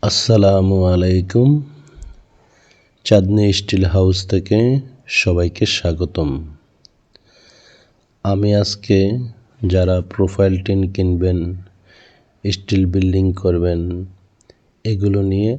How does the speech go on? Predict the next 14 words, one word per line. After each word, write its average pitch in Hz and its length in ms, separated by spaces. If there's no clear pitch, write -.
আলোচনা 92 540
করব। 82 580
কিভাবে 98 520
আপনি 92 760
প্রোফাইল 92 500
টিনটা 92 480
কিনলে 98 600
আপনি 95 600
জিততে 98 460
পারবেন, 82 680
আপনি 95 720
ঠকবেন 90 500
না। 78 300
ধরুন, 113 460